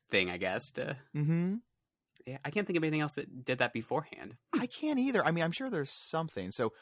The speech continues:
Speaker 2: listeners, let us know if we're just being stupid.
Speaker 1: <laughs> Yeah.
Speaker 2: I don't know. <laughs>
Speaker 1: Well, yeah, it is, uh, the second episode, I guess, in our Queer Camp Cinema series. Yeah, these are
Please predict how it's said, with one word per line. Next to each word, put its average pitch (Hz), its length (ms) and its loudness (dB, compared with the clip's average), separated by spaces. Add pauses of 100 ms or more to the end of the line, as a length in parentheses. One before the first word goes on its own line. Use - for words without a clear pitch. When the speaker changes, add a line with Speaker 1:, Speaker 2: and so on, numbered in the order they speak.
(140)
Speaker 2:
listeners, 156 920 2
let 202 260 4
us 175 180 4
know 151 360 8
if 117 160 2
we're 127 80 4
just 127 160 -2
being 113 240 2
stupid. - 520 0
Speaker 1:
<laughs> - 40 -12
Yeah. 127 100 -2 (180)
Speaker 2:
I 131 60 -4
don't 151 180 4 (560)
know. 208 400 4
<laughs> - 60 -16 (1000)
Speaker 1:
Well, 240 240 12
yeah, 196 260 8
it 220 140 6
is, 214 240 10
uh, 202 240 10
the 180 140 10
second 247 800 6 (280)
episode, 110 480 8
I 110 120 10
guess, 104 240 6 (120)
in 123 140 4
our 104 400 10
Queer 262 400 10
Camp 202 320 10
Cinema 123 600 12
series. 98 840 2 (260)
Yeah, 294 260 12
these 285 240 8
are 302 300 12